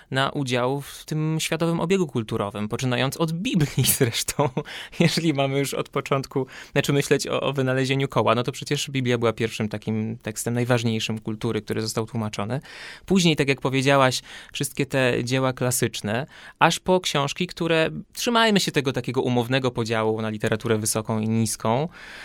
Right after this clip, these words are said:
aż po dzieła, które nie należą do takiego światowego kalibru, ani jakiejś wielkiej, wielkiej klasyki. Czy to poszerzanie świadomości czytelników wpływa realnie na jakąś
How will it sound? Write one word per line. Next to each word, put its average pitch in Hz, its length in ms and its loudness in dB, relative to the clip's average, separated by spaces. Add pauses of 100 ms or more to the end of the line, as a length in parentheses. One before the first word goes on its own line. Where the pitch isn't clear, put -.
(160)
aż 147 160 -2
po 185 100 4
dzieła, 180 200 6
które 208 280 2
nie 240 120 2
należą 226 420 4
do 147 80 4
takiego 117 360 2
światowego 113 500 2
kalibru, 113 480 2 (300)
ani 117 240 4
jakiejś 117 300 2
wielkiej, 110 500 0
wielkiej 110 340 -2
klasyki. - 520 -4 (420)
Czy 165 120 -2
to 175 140 2
poszerzanie 180 560 4
świadomości 135 640 2
czytelników 113 920 -2 (140)
wpływa 185 720 6
realnie 151 880 6
na 139 200 2
jakąś 135 440 0